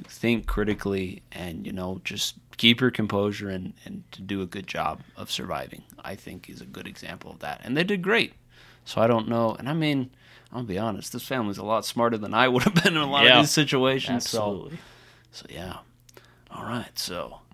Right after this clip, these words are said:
Speaker 1: now that we've kinda talked about the characters, talked about their decisions, we're gonna get into, uh, you know,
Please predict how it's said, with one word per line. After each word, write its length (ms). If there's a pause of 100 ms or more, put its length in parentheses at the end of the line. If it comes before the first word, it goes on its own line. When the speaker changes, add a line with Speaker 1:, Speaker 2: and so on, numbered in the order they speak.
(180)
Speaker 1:
now 140
that 80
we've 160
kinda 200
talked 280
about 180
the 80
characters, 540
talked 260
about 260
their 100
decisions, 880 (560)
we're 100
gonna 140
get 200
into, 500
uh, 440 (340)
you 120
know, 260